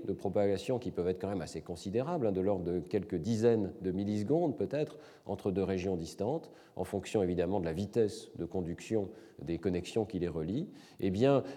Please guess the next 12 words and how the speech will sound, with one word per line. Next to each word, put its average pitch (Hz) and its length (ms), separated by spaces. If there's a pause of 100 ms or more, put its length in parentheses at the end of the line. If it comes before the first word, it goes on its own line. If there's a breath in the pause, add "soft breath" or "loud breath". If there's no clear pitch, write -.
(100)
euh, 101 200
il 113 120
est 120 60
relativement 139 460
logique 120 400
que 139 80
des 113 120
fréquences 123 420
assez 101 220
basses 131 580 (120)
soient - 300
employées 107 600